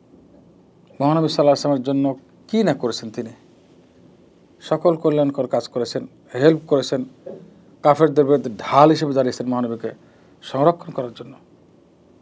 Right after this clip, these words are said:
কিন্তু এই যে তার সঙ্গীরা আবু জেহেল ইত্যাদি আরও যারা ছিল, এই অসৎ সঙ্গ তাকে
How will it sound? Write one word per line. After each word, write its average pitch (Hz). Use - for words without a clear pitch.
কিন্তু 175
এই 214
যে 190
তার 151
সঙ্গীরা 156
আবু 127
জেহেল 120
ইত্যাদি 117
আরও 120
যারা 107
ছিল, -
এই 185
অসৎ 180
সঙ্গ 147
তাকে 120